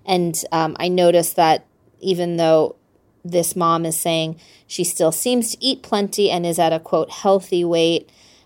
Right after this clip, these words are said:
that she's still pretty fixated on what type of food she will eat and from where. And that fixation is a word that's jumping out at me as like, well, we don't wanna be fixated on food. And so I'm with you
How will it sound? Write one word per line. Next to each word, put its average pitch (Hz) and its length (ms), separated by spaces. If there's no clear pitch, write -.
that 165 160
she's 180 240
still 170 160
pretty 170 460
fixated 151 840
on 139 160
what 151 160
type 156 260
of 156 120
food 156 280
she - 160
will 160 220
eat 156 260
and 156 200
from 156 240
where. 151 280
And 160 160
that 156 160
fixation 170 1080
is 165 680
a 170 120
word 156 300
that's 156 220
jumping 160 360
out 147 180
at - 120
me 147 160
as 156 180
like, 160 220
well, 208 200
we 220 100
don't 262 180
wanna 247 200
be 214 140
fixated 160 720
on 147 180
food. - 460
And 170 180
so 160 460
I'm 165 220
with 165 260
you 151 240